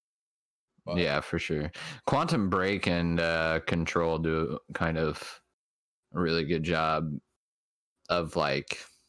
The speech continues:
Speaker 2: I don't know, reminding me of Max Payne style gunplay.
Speaker 1: Yeah, I still need to play both those. I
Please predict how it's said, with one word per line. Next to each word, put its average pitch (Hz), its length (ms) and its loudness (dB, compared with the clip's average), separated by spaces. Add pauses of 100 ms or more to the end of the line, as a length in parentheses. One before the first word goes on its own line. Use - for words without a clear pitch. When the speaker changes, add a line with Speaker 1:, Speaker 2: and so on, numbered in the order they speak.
(600)
Speaker 2:
I 78 80 0
don't 64 140 0
know, 67 240 0
reminding 78 920 0
me 76 180 -2
of 76 240 -6
Max 69 320 -4
Payne 67 240 -6
style 67 260 -4
gunplay. 71 560 -8 (960)
Speaker 1:
Yeah, 151 160 6
I 151 80 8
still 226 240 -4
need 233 140 -2
to 143 40 -4
play 135 240 2
both 110 320 -2
those. 101 460 -6 (880)
I 120 320 0